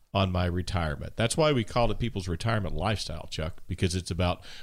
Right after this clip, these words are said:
what's your lifestyle going to be. Spending money on travel and events during those early go-go years, and then focusing on less expensive hobbies and activities during the slower go years,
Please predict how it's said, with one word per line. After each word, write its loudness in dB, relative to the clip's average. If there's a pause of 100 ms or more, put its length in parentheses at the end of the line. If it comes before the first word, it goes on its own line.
(120)
what's 4
your 2
lifestyle 0
going -4
to -4
be. 0 (420)
Spending 2
money 4
on 2
travel 2
and 0
events 0
during 0
those 2
early 0
go-go 4
years, 0 (340)
and 2
then 4
focusing 0
on 2
less 0
expensive 0
hobbies 2
and -2
activities -2
during 0
the -4
slower 2
go 0
years, 0